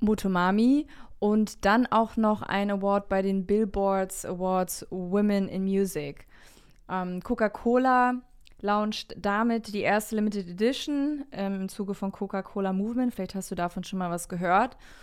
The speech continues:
Und, ähm, ja, das ist auf jeden Fall ein super heftiger Fang für Coca-Cola, wie ich finde. Die Brand möchte damit mit Sicherheit eine neue Generation erreichen. Und dass die beiden sich zusammengeschlossen haben, finde ich, ähm, irgendwie super spannend. Für den Lounge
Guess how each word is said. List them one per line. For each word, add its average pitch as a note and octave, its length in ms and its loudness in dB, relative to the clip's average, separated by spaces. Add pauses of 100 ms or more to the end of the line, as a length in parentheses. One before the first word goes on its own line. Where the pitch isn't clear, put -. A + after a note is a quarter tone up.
(500)
Und, A3+ 680 2
ähm, G3+ 300 2
ja, A#3 260 6
das F3+ 120 0
ist - 60 -6
auf G3 140 0
jeden G#3+ 140 2
Fall G#3+ 160 2
ein G#3 160 2
super A3 180 -2
heftiger G#3 420 0
Fang A3 220 -2
für G#3+ 160 -4
Coca-Cola, F3 640 -4
wie F3 100 -6
ich E3+ 120 -8
finde. F#3 500 -2 (220)
Die G3+ 80 2
Brand G#3 360 4
möchte A3 260 0
damit G#3 360 2
mit G3+ 140 0
Sicherheit A3+ 460 0
eine G3+ 180 0
neue G3 240 4
Generation F#3+ 560 -2
erreichen. B3 760 2 (100)
Und G3+ 460 4
dass G3 140 -2
die G3 100 -8
beiden G3 220 2
sich G3 120 -4
zusammengeschlossen A3+ 800 0
haben, A3 240 2
finde G#3+ 300 4
ich, - 320 -4
ähm, G3 320 2
irgendwie G3 240 0
super F#3+ 260 -6
spannend. F3+ 540 -6
Für A3+ 300 4
den G3+ 200 4
Lounge A#3 680 2